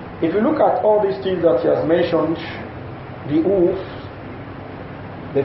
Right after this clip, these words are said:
fangs, that is the anya, the plural of nab. Nab is a fang, that is the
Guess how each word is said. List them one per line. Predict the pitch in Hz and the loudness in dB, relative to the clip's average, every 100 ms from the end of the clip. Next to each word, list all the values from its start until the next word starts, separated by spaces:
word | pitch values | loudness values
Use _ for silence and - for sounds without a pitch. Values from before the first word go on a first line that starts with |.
| - | 2
fangs, | 180 175 175 170 - - - - - - - - - - - - - - - | 2 2 0 -2 -4 -4 -10 -12 -14 -14 -14 -14 -14 -12 -14 -14 -14 -14 -6
that | - 156 | -4 -4
is | 151 151 | -4 -4
the | 143 | -2
anya, | 143 147 170 - - - | -2 4 4 4 0 -4
the | - - | -8 0
plural | 170 175 170 151 | 4 6 4 0
of | 143 | -4
nab. | 160 156 - - - - - - - - - 147 | -2 0 -2 -6 -12 -14 -14 -14 -14 -14 -12 -2
Nab | 143 180 185 175 | 4 4 4 0
is | 151 | -4
a | - | -2
fang, | 175 170 170 - - - - - - - - - - - - - | 2 2 0 -6 -10 -12 -12 -12 -12 -12 -12 -12 -12 -14 -14 -4
that | 135 - | -2 2
is | 160 156 135 | 4 2 2
the | 143 139 135 | 0 0 -2